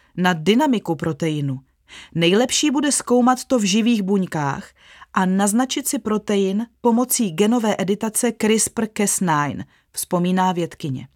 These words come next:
Zjednodušeně řečeno to znamená, že člověk pomocí genetických nůžek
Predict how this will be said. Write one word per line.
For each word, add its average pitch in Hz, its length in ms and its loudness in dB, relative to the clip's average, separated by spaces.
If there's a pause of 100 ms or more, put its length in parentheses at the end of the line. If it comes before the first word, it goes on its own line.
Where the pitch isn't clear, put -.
(600)
Zjednodušeně 247 840 2
řečeno 202 420 -2
to 156 120 -8
znamená, 147 680 -4 (580)
že 208 120 2
člověk 277 420 2
pomocí 226 540 2
genetických 226 680 0
nůžek 170 600 -2